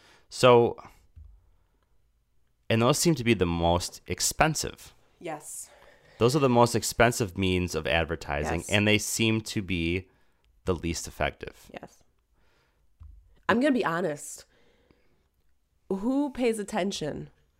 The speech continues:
Speaker 2: to commercials anymore? Like,
Speaker 1: They
Speaker 2: uh,
Speaker 1: annoy
Speaker 2: once
Speaker 1: me.
Speaker 2: again, it goes back to we are a Netflix generation, okay?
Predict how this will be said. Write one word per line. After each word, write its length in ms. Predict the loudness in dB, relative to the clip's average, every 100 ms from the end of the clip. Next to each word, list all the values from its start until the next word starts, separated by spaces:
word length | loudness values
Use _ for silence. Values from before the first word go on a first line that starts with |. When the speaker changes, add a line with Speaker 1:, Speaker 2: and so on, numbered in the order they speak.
| _ _ _ _
Speaker 2:
to 280 | -6 -4 -4
commercials 600 | -6 -4 -4 -4 -8 -6
anymore? 480 | -6 -6 -10 -16 -20 _ _ -20 -20 _ _ _ _ _ _ -2
Like, 200 | -2 -2 _ _ _ _ _
Speaker 1:
They 80 | 0
Speaker 2:
uh, 20 |
Speaker 1:
annoy 120 | 6 6
Speaker 2:
once 100 | 6
Speaker 1:
me. 60 | 4
Speaker 2:
again, 280 | 2 0 -6 _ _
it 100 | -2
goes 240 | 0 0
back 280 | 0 -4 -4
to 180 | -6 -6
we 180 | -4 -4
are 180 | -4 -4
a 80 | -6
Netflix 760 | -6 -6 -8 -8 -10 -10 -10
generation, 720 | -8 -4 -4 -4 -8 -12 -16 -20 _ _
okay? 260 | -12 -12